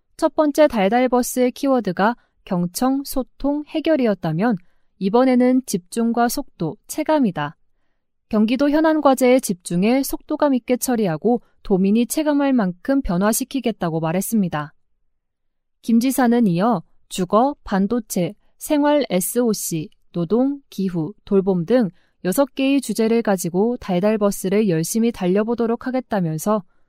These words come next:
새로운 경기도의 모토가 내 생활의 플러스다. 생활비 절감이라든지 격차 해소라든지 일자리 문제를 해결해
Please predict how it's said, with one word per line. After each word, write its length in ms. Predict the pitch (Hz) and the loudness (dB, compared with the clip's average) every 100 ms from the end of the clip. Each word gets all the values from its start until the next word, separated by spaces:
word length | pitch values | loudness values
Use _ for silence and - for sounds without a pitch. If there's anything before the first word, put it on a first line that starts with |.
| _ _ _ | _ _ _
새로운 400 | - 311 311 311 | -2 0 2 0
경기도의 520 | 302 220 220 240 247 247 | 0 0 0 2 2 2
모토가 600 | 180 180 202 180 190 202 _ _ | 0 -4 -6 0 0 -2 _ _
내 200 | 185 185 | 0 2
생활의 480 | 214 285 269 247 254 | 2 2 2 2 0
플러스다. 680 | - 311 311 - 190 156 135 _ _ _ _ _ | -2 0 0 -2 -6 -6 -8 _ _ _ _ _
생활비 540 | - 302 294 277 294 | -2 2 4 4 0
절감이라든지 1120 | - 185 180 233 233 220 208 180 170 214 254 262 | 0 0 2 2 2 2 2 0 0 0 -2 -4
격차 380 | - 170 - 214 | -10 -12 -4 0
해소라든지 840 | 220 269 302 269 208 180 - 156 - _ _ - | 2 0 0 0 0 -2 -2 -8 -12 _ _ 2
일자리 460 | 196 202 247 254 | 4 4 4 2
문제를 480 | 208 185 190 226 240 | 2 0 2 2 2
해결해 460 | 240 185 170 226 | 2 -2 0 -2